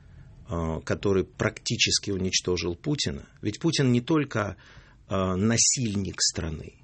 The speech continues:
он еще жертва своей собственной, своего собственного, э, своей собственной психологии.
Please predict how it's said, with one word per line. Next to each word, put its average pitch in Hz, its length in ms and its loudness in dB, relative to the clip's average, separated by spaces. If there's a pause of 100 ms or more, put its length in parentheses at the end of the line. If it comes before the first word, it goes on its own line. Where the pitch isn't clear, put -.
(220)
он 131 160 4
еще 120 440 2
жертва 127 760 0
своей 110 320 2
собственной, 107 640 0 (160)
своего 113 340 2
собственного, 110 600 0 (580)
э, 92 300 4
своей 117 200 2
собственной 120 380 0
психологии. - 680 -2